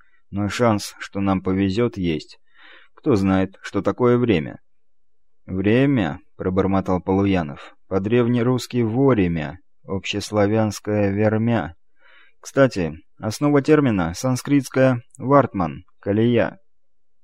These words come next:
Предки наши были достаточно мудры. Одно могу сказать с уверенностью: узлы выхода ствола,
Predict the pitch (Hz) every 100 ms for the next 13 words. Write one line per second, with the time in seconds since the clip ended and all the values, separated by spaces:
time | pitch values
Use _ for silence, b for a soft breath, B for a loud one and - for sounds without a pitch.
0 | - - - - - 147 160 151 117 101
1 | 101 95 107 107 117 120 117 - 117 113
2 | - 117 117 123 120 90 - - - -
3 | - 104 123 135 139 135 131 127 120 123
4 | 117 131 127 104 85 82 80 - - 110
5 | 123 117 120 120 113 110 123 123 131 139
6 | 82